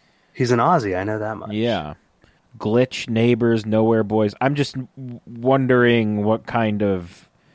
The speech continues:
Speaker 2: it looks like it's comedic, honestly.
Speaker 1: Yeah.
Speaker 2: So we'll see. I, I, we'll see.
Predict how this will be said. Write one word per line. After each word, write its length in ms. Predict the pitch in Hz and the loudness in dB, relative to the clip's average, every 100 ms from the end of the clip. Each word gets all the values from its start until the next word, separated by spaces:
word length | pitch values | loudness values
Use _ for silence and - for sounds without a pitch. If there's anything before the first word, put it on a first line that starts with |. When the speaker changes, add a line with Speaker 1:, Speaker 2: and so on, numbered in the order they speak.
| _ _ | _ _
Speaker 2:
it 100 | 113 | -2
looks 280 | 113 151 - | 0 0 2
like 180 | 156 156 | 0 2
it's 160 | 147 - | -4 -2
comedic, 680 | 170 147 165 202 139 156 | -2 0 2 4 4 2
honestly. 840 | 127 139 170 156 - 135 135 143 143 _ _ | 0 0 0 -2 -2 0 2 0 -6 _ _
Speaker 1:
Yeah. 400 | 127 131 131 170 - | 0 2 2 0 -6
Speaker 2:
So 240 | - 143 147 | -8 0 2
we'll 140 | 214 | 0
see. 360 | - 185 180 185 | 0 4 6 6
I, 320 | 156 165 - - | 4 -2 -2 -12
I, 1000 | 67 50 50 76 73 52 78 80 85 117 | -14 -10 -8 -8 -8 -8 -8 -6 -6 -6
we'll 240 | 175 202 302 | 0 2 2
see. 440 | - 254 254 247 | 4 4 4 2